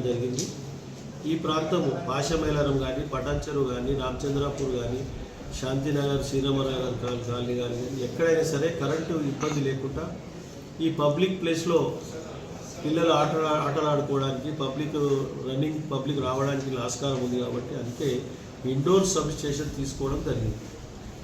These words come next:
పాషమైలారంకి వెళ్ళి నేరుగా లైన్ వచ్చి, ఇండస్ట్రీ లైన్ వచ్చి దీనికి లింక్ అయితే ఇక్కడ నుంచి డిస్ట్రిబ్యూషన్ ఉంటుంది. కాబట్టి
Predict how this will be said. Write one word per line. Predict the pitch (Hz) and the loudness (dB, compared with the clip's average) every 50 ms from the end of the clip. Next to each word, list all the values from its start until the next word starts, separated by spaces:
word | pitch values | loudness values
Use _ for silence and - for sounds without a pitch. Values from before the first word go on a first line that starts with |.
| - - 123 | -10 -6 -4
పాషమైలారంకి | 127 143 147 160 185 175 185 180 180 170 165 165 160 151 160 | -2 0 2 4 4 6 6 8 8 6 6 4 4 4 4
వెళ్ళి | 160 160 151 147 139 139 | 2 2 4 4 4 4
నేరుగా | 151 160 160 160 165 156 151 139 139 - - - - - - - - - - - - - - 123 127 | 4 4 4 4 4 2 2 2 0 0 -2 -6 -6 -8 -8 -10 -10 -12 -12 -12 -12 -8 -4 0 2
లైన్ | 135 151 160 160 151 | 2 4 4 4 4
వచ్చి, | - - 175 160 147 139 | 4 2 2 2 4 4
ఇండస్ట్రీ | 139 160 160 - - 170 156 147 | 4 4 2 2 2 2 2 4
లైన్ | 147 143 143 139 | 4 4 4 2
వచ్చి | - - 160 143 | 2 0 -2 -2
దీనికి | 143 143 139 - 160 147 135 123 123 127 | -2 -2 -2 -2 -2 0 0 0 0 -2
లింక్ | 127 - - 160 139 | -2 0 0 2 2
అయితే | 127 - 151 143 131 117 | 2 2 2 2 0 0
ఇక్కడ | - - 135 131 139 | 0 -2 0 2 2
నుంచి | 139 175 151 135 | 2 2 2 2
డిస్ట్రిబ్యూషన్ | 135 - - 139 139 135 - 147 127 113 | 0 0 0 -2 -2 -2 -2 -2 -2 -2
ఉంటుంది. | 113 101 98 - - - - - - - - - - - - - - - - 127 | -2 -4 -4 -6 -8 -10 -12 -12 -12 -12 -12 -10 -8 -8 -8 -8 -8 -8 -4 -2
కాబట్టి | 135 139 156 160 - 196 196 | 2 4 4 4 6 6 6